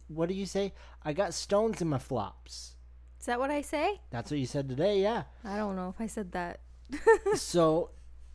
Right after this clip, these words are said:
Speaker 1: m-, the ick that I'm speaking of is the fact that I tell you to put on a good pair of shoes so as to not get stones in your flops.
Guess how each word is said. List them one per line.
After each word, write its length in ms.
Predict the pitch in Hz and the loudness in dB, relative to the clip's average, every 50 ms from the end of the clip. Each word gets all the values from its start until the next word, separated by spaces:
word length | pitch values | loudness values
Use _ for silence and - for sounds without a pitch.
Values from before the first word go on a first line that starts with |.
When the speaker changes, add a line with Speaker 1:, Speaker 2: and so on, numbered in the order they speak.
| - - - - - - - - - - - - - | -18 -18 -18 -18 -18 -18 -18 -18 -18 -18 -18 -14 -8
Speaker 1:
m-, 240 | 214 151 143 147 165 - | -2 0 0 0 0 -2
the 260 | 131 123 160 185 - - - | -6 -6 -8 -8 -8 -8 -2
ick 460 | - 240 233 - - - - - - - - - | 0 0 0 -2 -6 -14 -14 -16 -18 -18 -14 -6
that 160 | 131 151 165 - | -2 -2 -2 -2
I'm 220 | - 156 156 151 147 | 0 0 0 0 0
speaking 540 | 139 - - - 175 180 - 208 208 214 214 | -2 -4 -6 -6 -6 -6 -4 -4 -4 -4 -2
of 380 | 202 202 214 240 254 240 - - - - - - - - - - | -2 0 0 -2 -2 -6 -12 -14 -16 -18 -18 -18 -18 -18 -12 -4
is 380 | - 170 170 165 151 147 160 - - - | 0 2 2 2 2 -2 -6 -10 -14 -10
the 220 | 139 131 156 165 | -4 0 0 0
fact 640 | 131 - - - - 143 139 147 160 156 - - - - | 0 -4 -10 -4 -2 -2 0 0 -2 -6 -8 -10 -4 0
that 160 | 180 185 - - | 0 0 0 -2
I 240 | - 143 143 156 151 - | -4 -2 -2 -2 -4 -6
tell 400 | - - - - - 226 254 247 | -10 -12 -8 -2 0 0 0 0
you 340 | 208 160 151 165 196 208 196 - | -2 -6 -6 -6 -6 -6 -6 -8
to 160 | - - 208 | -8 -8 -8
put 300 | 180 - - 202 220 220 - - | -8 -6 -2 -2 -2 -2 -4 -6
on 200 | 170 160 170 165 | -4 -2 -2 -2
a 60 | 160 | -2
good 340 | 139 - - 143 170 175 160 | -4 -6 -4 -2 -2 -2 -4
pair 280 | - - - 180 190 190 | -6 -6 -4 -2 -2 -2
of 80 | 160 | -4
shoes 680 | - - - - 123 123 127 123 120 120 117 117 - - - - - - - - - - - - - - - - | -6 -10 -10 -6 -4 -4 -2 -2 -2 -4 -4 -6 -10 -14 -16 -18 -18 -18 -18 -18 -18 -18 -18 -18 -18 -18 -16 -14
so 360 | - - - - 156 151 156 | -12 -8 -2 0 2 2 4
as 240 | 165 160 160 151 - | 2 0 0 -2 -6
to 160 | - - 156 | -6 -4 -2
not 480 | 143 127 117 123 127 151 - - - | 0 0 0 0 0 0 -2 -6 -12
get 180 | - - 196 - | -8 -8 -8 -6
stones 520 | - - - - - 160 160 165 156 151 139 | -6 -12 -6 0 0 2 2 2 2 0 0
in 160 | 135 123 117 | 0 0 0
your 140 | 117 110 98 | 0 -2 -4
flops. 800 | - - 120 113 104 104 98 101 - - - - - - - | -6 -10 -10 -8 -8 -8 -8 -10 -12 -14 -14 -12 -12 -12 -12